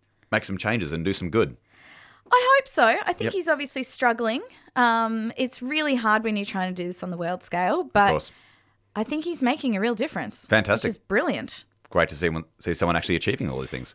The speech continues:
Speaker 2: Yeah, exactly. And particularly because he was talking about how it's, you know, the hundredth anniversary of the National Park Service, and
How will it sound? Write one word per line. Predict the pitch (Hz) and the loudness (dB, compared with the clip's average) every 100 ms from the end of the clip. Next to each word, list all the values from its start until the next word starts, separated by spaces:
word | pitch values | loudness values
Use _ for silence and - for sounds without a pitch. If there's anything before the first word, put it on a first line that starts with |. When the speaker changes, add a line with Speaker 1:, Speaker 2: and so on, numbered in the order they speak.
| - | 0
Speaker 2:
Yeah, | 302 453 311 | 4 6 6
exactly. | 220 269 320 370 339 208 | 2 0 0 0 0 0
And | 214 302 | 0 -2
particularly | 330 381 403 349 | -2 -2 -2 -4
because | 330 294 | -4 -4
he | 285 262 | -4 -4
was | 262 | -2
talking | 269 262 | -2 0
about | 247 220 | 0 0
how | 220 214 | 2 2
it's, | 208 - | 0 -4
you | 226 | -4
know, | 190 | -2
the | 190 | -4
hundredth | 214 226 226 - | -2 -2 -2 -2
anniversary | 208 190 190 190 - 190 | -4 -2 0 -2 -2 -2
of | 185 | -2
the | 190 | 0
National | 185 - 175 | -2 -2 -6
Park | 170 - 247 254 | -4 4 4 4
Service, | - 247 240 226 226 - | -2 -2 0 0 -2 -2
and | 196 | -6